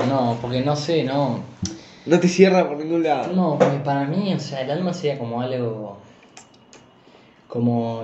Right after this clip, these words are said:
Speaker 1: inmaterial, capaz.
Speaker 2: Claro, como algo, eh,
Speaker 1: Abstracto, como que no, o sea
Speaker 2: sí, no virtual, pero por lo menos sin peso, ¿no?
Speaker 1: Claro, sí, sería, claro, sí, algo como que no, o sea, como que no sería como, digamos,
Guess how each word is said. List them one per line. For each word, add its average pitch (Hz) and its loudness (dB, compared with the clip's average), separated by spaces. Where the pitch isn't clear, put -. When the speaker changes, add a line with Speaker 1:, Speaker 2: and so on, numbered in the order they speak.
Speaker 1:
inmaterial, 120 0
capaz. 120 0
Speaker 2:
Claro, 123 4
como 127 -6
algo, 139 -2
eh, 107 -2
Speaker 1:
Abstracto, 120 -4
como 117 -10
que 117 -8
no, 127 -2
o 110 -8
sea 120 -8
Speaker 2:
sí, 151 -4
no 175 8
virtual, 175 8
pero 180 4
por 123 -2
lo 120 -4
menos 156 -4
sin 127 -4
peso, 120 -4
¿no? 139 -6
Speaker 1:
Claro, 131 4
sí, 156 2
sería, 131 0
claro, 147 0
sí, 170 -2
algo 180 2
como 127 -2
que 117 -4
no, 123 -2
o 120 -10
sea, 123 -6
como 123 0
que 127 -2
no 139 -2
sería 139 -2
como, 113 -4
digamos, 123 -2